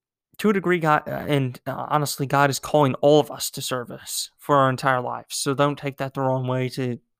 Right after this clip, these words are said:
to think, "Well, God never, you know, God never gave me this divine calling to be a minister. So, uh, you know, I can just skate by. I don't need to serve God." That is wrong. You, we, we are all called to serve God.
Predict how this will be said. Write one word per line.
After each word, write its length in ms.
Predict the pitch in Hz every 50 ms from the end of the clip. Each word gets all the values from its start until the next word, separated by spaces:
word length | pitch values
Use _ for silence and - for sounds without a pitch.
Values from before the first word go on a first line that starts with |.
| _
to 80 | - 139
think, 340 | 131 - - 139 127 120 131
"Well, 280 | 143 139 143 143 135
God 300 | 127 - 135 139 147 143
never, 420 | 147 147 139 135 139 131 123 - - _ _ _
you 100 | - 151
know, 100 | 165 170
God 280 | 156 - 190 185 185 165
never 180 | 180 175 156 160
gave 240 | 147 170 160 156 147
me 140 | 156 156 151
this 180 | 139 143 143
divine 440 | - - 123 - 131 127 131 135 131
calling 440 | - 139 135 139 143 135 127 123 120 _ - - - - - - - _
to 80 | - 139
be 120 | 151 151
a 40 | 139
minister. 520 | 135 143 143 139 127 - - - 127 123 127
So, 380 | - - 139 135 127 123 120 _ _ _ _ _ _ _ -
uh, 200 | 127 123 123 127
you 80 | 139 139
know, 220 | 135 131 131 135 -
I 120 | - 143 147
can 180 | 143 151 147
just 340 | 135 135 - - - - -
skate 360 | - - - - 147 139 123
by. 300 | - 147 160 160 160 156 -
I 100 | 147 147
don't 200 | 143 139 - -
need 240 | 151 139 131 120 - - - - - - - - _ _ -
to 80 | 135
serve 240 | 127 - 151 139 117
God." 220 | - 123 117 110 - _ _ _ - _ _ _
That 200 | - 139 147 143
is 140 | 139 127 120
wrong. 320 | 131 131 123 120 117 117 -
You, 280 | - 135 143 139 127 120 - _ _ _ _ _
we, 220 | - 135 135 147 -
we 180 | - 156 156
are 120 | 151 147 -
all 260 | - 160 170 170 175
called 480 | - - - 170 156 156 147 147 - - - - - - - - _ _ -
to 200 | - - 208 208
serve 500 | - - - 180 170 156 151 151 139 - - _ _ _ _ -
God. 440 | - 139 127 123 123 127 131 -